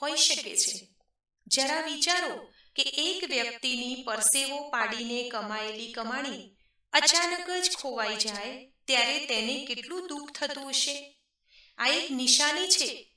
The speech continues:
કે ભગવાન તમારી પરીક્ષા કરી રહ્યા છે, તે જોવા માટે કે તમે આવી પરિસ્થિતિમાં કેવી રીતે પ્રતિક્રિયા કરશો. મિત્રો, કોઈ વ્યક્તિ જુએ કે ન જુએ, પરંતુ ભગવાન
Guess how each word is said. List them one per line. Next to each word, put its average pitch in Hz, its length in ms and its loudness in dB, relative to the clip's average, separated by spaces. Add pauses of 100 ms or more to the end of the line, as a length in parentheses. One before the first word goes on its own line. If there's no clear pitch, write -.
(140)
કે 277 80 -2
ભગવાન 294 600 0
તમારી 240 480 -6
પરીક્ષા 277 580 2
કરી 240 220 -4
રહ્યા 196 300 -8
છે, - 320 -2 (520)
તે 381 160 4
જોવા 220 340 0
માટે 208 640 -6 (220)
કે 330 160 2
તમે 302 420 2
આવી 254 340 0
પરિસ્થિતિમાં 220 1040 -4
કેવી 302 300 2
રીતે 277 380 -6
પ્રતિક્રિયા 208 880 -8 (100)
કરશો. - 400 0 (1400)
મિત્રો, 311 540 -4 (400)
કોઈ 415 220 2
વ્યક્તિ 285 500 2
જુએ 262 380 0
કે 370 140 -2
ન 269 180 0
જુએ, 208 500 -8 (220)
પરંતુ 277 540 -2 (260)
ભગવાન 277 540 0